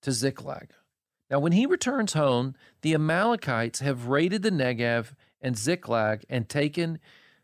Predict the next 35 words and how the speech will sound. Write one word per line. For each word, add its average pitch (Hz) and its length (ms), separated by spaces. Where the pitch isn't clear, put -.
the 135 140
women 120 400
captive. 107 500
So - 300
all 156 560
of 143 160
David's 123 420
men 110 360
are 110 200
sad. 110 380
Notice, 135 520
again, 127 600
the 123 100
Amalekites 185 920
that 127 260
Saul 170 460
did 185 140
not 180 260
deal 175 260
with 165 240
are 131 200
causing 127 520
trouble. - 380
In 139 100
chapter 196 400
thirty, 120 560
verses 143 340
one 143 240
and 165 140
two, 110 300
these 160 180
are 185 60
the 165 120
same 202 460
people - 540